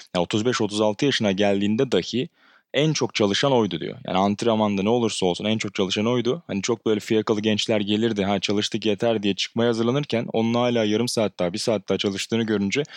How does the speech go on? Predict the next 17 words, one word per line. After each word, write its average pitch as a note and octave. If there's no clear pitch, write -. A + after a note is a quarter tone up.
neredeyse A#2
utanırlardı A2+
diyor. D3
Ve D#3+
hani B2+
o B2+
takımın B2+
aslında G#2+
biraz A2
daha G#2+
antrenman A2
temposunu G2+
belirleyen, F2+
kulübün G2+
ya F#2
da G2
takımın G2+